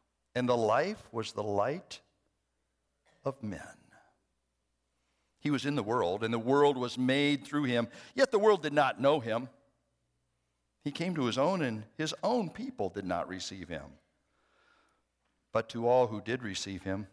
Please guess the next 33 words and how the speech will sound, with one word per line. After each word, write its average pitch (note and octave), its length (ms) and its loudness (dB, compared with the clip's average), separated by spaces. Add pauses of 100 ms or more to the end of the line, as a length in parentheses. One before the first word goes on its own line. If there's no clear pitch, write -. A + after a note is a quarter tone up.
(760)
who F#3 120 4
believed E3+ 460 2
in C3+ 100 0
his B2 240 0
name, B2+ 480 2 (640)
he B2+ 100 0
gave C3+ 360 0
the C#3 80 -2
right B2+ 340 2
to B2 80 -12
become C3 380 -2
the A2+ 100 -8
children C#3+ 600 -2
of - 260 -10
God, G#2+ 360 2
who A#2 140 -4
were A#2+ 180 2
born C3+ 680 0 (920)
not E3+ 200 0
of F2 160 -6
blood, F#2+ 500 -4 (460)
nor E3+ 100 4
of D#3 60 0
the D3 80 0
will D#3+ 180 4
of C#3 80 2
flesh, D#3+ 420 4
nor D3 120 2
of C#3 80 -4
the C3+ 80 0
will D3+ 180 4
of D#3 100 0
man F3+ 320 0